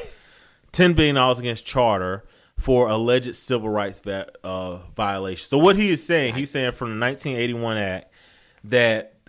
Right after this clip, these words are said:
Speaker 1: Comcast and Charter refused to put his, his shows on because he is a minority, 'cause he, he's black. And they're gonna have to go to court. They're gonna have to prove it. Well, actually,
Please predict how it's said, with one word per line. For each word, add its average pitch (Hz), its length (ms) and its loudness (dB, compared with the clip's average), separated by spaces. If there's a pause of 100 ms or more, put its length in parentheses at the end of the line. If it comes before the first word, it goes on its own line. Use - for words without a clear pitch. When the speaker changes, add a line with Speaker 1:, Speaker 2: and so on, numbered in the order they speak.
Speaker 1:
Comcast 160 580 2
and 127 100 -6
Charter 131 360 2
refused 123 680 -2
to 120 80 -10
put 131 300 2
his, 117 340 -6 (440)
his 131 160 -4
shows 180 400 0
on 104 360 -8 (380)
because 107 580 -2
he 110 640 -8
is 104 260 -6
a - 20 -12
minority, 107 440 -4
'cause 85 180 -14
he, 98 200 -12
he's 98 220 -14
black. 123 440 -6 (640)
And 123 500 -10 (500)
they're 135 160 0
gonna 165 140 0
have 175 100 4
to 160 60 -6
go 170 60 2
to 190 80 2
court. 135 300 0
They're 117 100 -8
gonna 117 140 -6
have 139 160 -4
to 160 60 -14
prove 165 380 -2
it. 117 180 -4 (140)
Well, 135 180 2
actually, 117 560 0